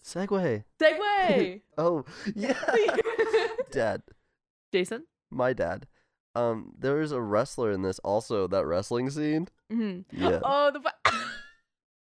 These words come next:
Speaker 2: Yeah. Yeah.
Speaker 1: But there's a wrestler in this movie that also is a part of the church, and he does a role in the church. He plays a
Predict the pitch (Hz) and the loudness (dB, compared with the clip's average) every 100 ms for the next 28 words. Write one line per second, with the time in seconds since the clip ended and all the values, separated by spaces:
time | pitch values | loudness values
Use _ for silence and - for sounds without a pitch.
0 | _ _ _ 247 247 180 - _ _ - | _ _ _ 2 2 2 -2 _ _ -8
1 | 226 226 120 117 104 107 123 - 120 104 | -4 0 0 0 2 2 0 -2 0 0
2 | 98 - - - 104 104 107 101 101 98 | -2 -6 -4 -2 2 0 0 -2 -2 0
3 | 95 87 73 104 - 95 95 - - - | 0 0 2 0 0 -2 -2 -4 -4 2
4 | 95 95 92 90 - 95 90 76 92 90 | 2 2 -2 -6 -2 0 0 -2 -4 0
5 | 90 90 92 - 87 85 87 87 82 87 | 2 0 0 -4 -2 0 0 -2 -4 -6
6 | 85 87 - 87 82 - - 82 | -6 -8 -4 -2 -2 -6 -6 -6